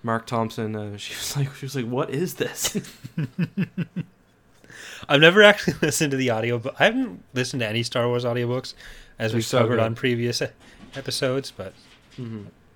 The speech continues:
Speaker 2: someone just threw a
Speaker 1: They're so
Speaker 2: body
Speaker 1: good.
Speaker 2: down a garbage chute. <laughs>
Speaker 1: Classic. Classic Upper Canada.
Speaker 2: I, I'm lucky enough to have my apartment back right onto the, the garbage chute, so my bedroom
Speaker 1: Oh, yeah.
Speaker 2: specifically,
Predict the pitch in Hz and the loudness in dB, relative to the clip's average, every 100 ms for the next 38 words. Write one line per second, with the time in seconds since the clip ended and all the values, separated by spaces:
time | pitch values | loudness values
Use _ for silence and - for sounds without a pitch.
0 | _ - 175 165 - 127 120 101 110 120 | _ -18 -14 -14 -14 -10 -10 -6 -4 -2
1 | 104 101 104 104 95 101 117 110 - - | -4 -6 -8 -8 -10 -8 -8 -6 -4 -2
2 | 135 139 - - 117 - - - - _ | -2 -4 -10 -10 -10 -10 -12 -12 -18 _
3 | _ _ _ _ - - - _ _ _ | _ _ _ _ -20 -20 -20 _ _ _
4 | - 107 98 - 110 - - - _ - | -10 -8 -6 -8 -14 -18 -20 -20 _ -14
5 | - 117 113 - 113 110 110 104 107 104 | -8 -6 -6 -10 -8 -8 -8 -8 -8 -10
6 | _ _ _ _ _ _ _ _ - - | _ _ _ _ _ _ _ _ -14 2
7 | 127 139 135 143 151 147 135 127 117 123 | 6 8 6 6 4 4 0 0 0 2
8 | 117 117 107 - 110 110 107 98 101 110 | 2 2 -2 -4 -6 -6 -6 -6 -6 -6
9 | 98 104 101 104 113 101 101 98 - _ | -4 -4 -4 -8 -10 -8 -10 -10 -14 _
10 | - - _ - 110 101 104 101 - 110 | -20 -20 _ -12 -6 -6 -6 -10 -8 -10
11 | 117 - - 98 98 104 107 101 104 110 | -12 -16 -12 -10 -8 -4 -2 0 -2 -2
12 | 110 110 127 123 117 107 123 127 | -4 -4 0 0 0 -2 -4 -6